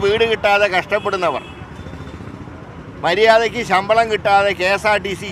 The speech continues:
ജീവനക്കാർ, ഇങ്ങനെയൊക്കെയുള്ള സമൂഹത്തിൽ മൂന്നാമതും അധികാരത്തിൽ വരുമെന്ന് പറയാൻ ഒരുമാതിരി ചങ്കുറപ്പുള്ളവന് പോലും കഴിയാത്ത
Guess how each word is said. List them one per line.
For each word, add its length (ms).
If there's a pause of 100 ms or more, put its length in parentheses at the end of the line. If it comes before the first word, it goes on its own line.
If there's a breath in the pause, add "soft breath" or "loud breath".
ജീവനക്കാർ, 500 (960)
ഇങ്ങനെയൊക്കെയുള്ള 560 (120)
സമൂഹത്തിൽ 540 (800)
മൂന്നാമതും 600
അധികാരത്തിൽ 480
വരുമെന്ന് 420
പറയാൻ 280 (680)
ഒരുമാതിരി 460 (100)
ചങ്കുറപ്പുള്ളവന് 800
പോലും 260
കഴിയാത്ത 400